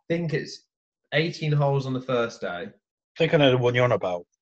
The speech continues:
Speaker 1: Yeah.
Speaker 2: Midland Golf Union, isn't it? It's from that.
Speaker 1: Yeah. And I think it's, like, I think it's thirty-six the first day, maybe. And then if you make the cut, it's thirty-six the second day. If you don't make the cut, it's, like, a Rabbit's Trophy or Hare's Trophy, which is only eighteen holes.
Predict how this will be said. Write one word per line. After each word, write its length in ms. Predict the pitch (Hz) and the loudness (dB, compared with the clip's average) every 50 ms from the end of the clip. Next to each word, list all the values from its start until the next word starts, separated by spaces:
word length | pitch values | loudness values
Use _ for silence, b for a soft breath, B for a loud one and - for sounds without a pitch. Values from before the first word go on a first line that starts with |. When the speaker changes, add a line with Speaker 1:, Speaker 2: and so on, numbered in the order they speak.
| _ _ _ _ _ _ | _ _ _ _ _ _
Speaker 1:
Yeah. 200 | - 123 117 117 | -8 -4 -2 0
Speaker 2:
Midland 240 | 117 123 127 123 117 | 0 2 0 0 6
Golf 260 | - 131 123 120 - | 6 6 6 6 2
Union, 280 | 113 104 101 98 104 107 | -6 -6 -6 -4 -6 -6
isn't 200 | 104 101 98 95 | -8 -8 -8 -10
it? 40 | 95 | -10
It's 60 | 90 | -8
from 200 | - - 107 107 | -6 -8 -6 -4
that. 180 | 110 101 92 98 | -4 -4 0 2
Speaker 1:
Yeah. 220 | 113 110 104 101 - - - _ _ _ _ _ _ _ | 4 4 4 2 -2 -6 -18 _ _ _ _ _ _ _
And 100 | - 117 | -6 -6
I 40 | 113 | -2
think 180 | - 151 143 131 | 0 0 -2 0
it's, 80 | 127 | 2
like, 160 | 135 127 123 - | 2 2 2 2
I 60 | 127 | -2
think 220 | - - 165 165 | -2 -2 -2 -2
it's 100 | 151 143 151 - - 147 - | -4 -6 -8 -12 -14 -6 0
thirty-six 480 | 170 170 170 151 156 156 - 139 - - | 2 2 2 2 -2 -4 -6 -10 -10 -8
the 80 | - | -10
first 340 | 143 - 139 123 117 107 - | -4 -2 0 0 0 -2 -4
day, 180 | - 101 98 95 95 | -6 -4 -4 -4 -4
maybe. 420 | 92 92 90 87 92 92 95 107 | -4 -6 -6 -6 -6 -6 -6 -6
And 120 | - 107 107 | -6 -4 -2
then 80 | 107 | -2
if 140 | 110 107 - | -2 -2 -4
you 80 | 120 120 | -6 -4
make 240 | 127 127 127 - - | -4 -4 -4 -4 -8
the 80 | 120 | -14
cut, 180 | - - 120 110 - | -8 -8 -8 -8 -8
it's 160 | - - - - - | -14 -20 -20 -2 0
thirty-six 560 | 127 120 113 113 - 110 - - 101 - - | 0 0 0 -4 -8 -14 -12 -12 -14 -14 -16
the 100 | - 107 | -18 -18
second 480 | - - - 131 - - 117 107 101 98 | -14 -8 -8 -8 -8 -8 -10 -10 -8 -8
day. 280 | 92 85 87 95 110 - | -8 -10 -10 -12 -14 -14
If 140 | - 113 - | -18 -12 -6
you 120 | 110 107 104 | -6 -4 -2
don't 260 | 127 120 120 120 104 | 0 0 0 0 -4
make 220 | 110 104 95 - | -8 -10 -10 -12
the 80 | _ _ _ | _ _ _
cut, 140 | - 104 - 101 | -10 -10 -8 -8
it's, 100 | 104 101 | -8 -8
like, 160 | 101 98 98 - | -8 -10 -8 -10
a 60 | 104 | -12
Rabbit's 480 | 101 98 110 101 104 - 98 95 - - | -8 -4 -4 -4 -4 -4 -8 -10 -12 -16
Trophy 360 | - - 107 101 95 - 101 | -8 -6 -6 -6 -4 -6 -8
or 100 | 98 98 | -8 -6
Hare's 300 | - 104 101 101 101 - | -4 -4 -4 -4 -6 -8
Trophy, 340 | - - 101 98 98 - 101 | -6 -6 -6 -6 -6 -10 -12
which 240 | 98 101 - - - | -10 -10 -10 -12 -12
is 60 | - 101 | -10 -8
only 340 | 98 98 98 98 98 98 | -8 -6 -8 -8 -8 -6
eighteen 340 | 95 95 95 95 - 95 95 101 | -8 -8 -10 -12 -14 -16 -10 -8
holes. 380 | 107 101 92 - - - - | -8 -8 -8 -10 -16 -18 -20